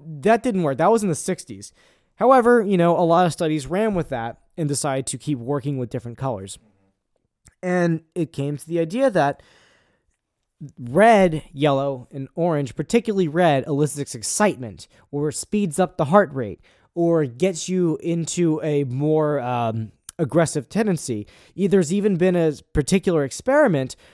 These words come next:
where they have given poker players all the same amount of chips in this experiment where they were betting at a table together. But they found out that empirically, the ones that were given red chips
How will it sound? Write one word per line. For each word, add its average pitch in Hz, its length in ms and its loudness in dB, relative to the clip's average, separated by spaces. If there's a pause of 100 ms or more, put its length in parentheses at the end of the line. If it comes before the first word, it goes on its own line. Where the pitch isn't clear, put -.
(120)
where 160 320 6
they 147 260 0
have 147 220 0
given 165 260 2
poker 226 340 2
players 131 480 -4 (280)
all 170 220 4
the 220 100 -8
same 190 380 2
amount 139 440 -4
of 147 140 -12
chips - 500 -6 (560)
in 165 140 -4
this 175 120 -8
experiment 196 520 -4
where 151 160 0
they 143 100 2
were 135 200 -2 (220)
betting 147 440 0
at 135 60 -2
a 131 40 -2
table 156 400 2
together. 127 500 0 (1000)
But 120 100 -12
they 113 80 -8
found 220 320 -2
out 220 300 2
that 143 260 -4 (100)
empirically, 214 840 0 (280)
the 143 260 2
ones 175 640 0
that 185 260 2
were 160 160 0
given 151 520 0
red 139 400 -4
chips - 540 0